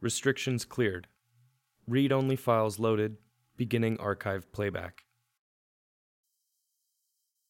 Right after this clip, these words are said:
The Dead Race by Arabios. Read by Nicholas Merrick. Begin recording.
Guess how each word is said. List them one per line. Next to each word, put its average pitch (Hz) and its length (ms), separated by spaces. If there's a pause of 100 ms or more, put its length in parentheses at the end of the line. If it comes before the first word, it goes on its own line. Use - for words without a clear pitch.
(2500)
The 113 140
Dead 120 320
Race 90 600 (720)
by 107 140
Arabios. 101 960 (840)
Read 104 320 (260)
by 104 140
Nicholas 95 480
Merrick. 90 460 (3000)
Begin 110 300
recording. 98 540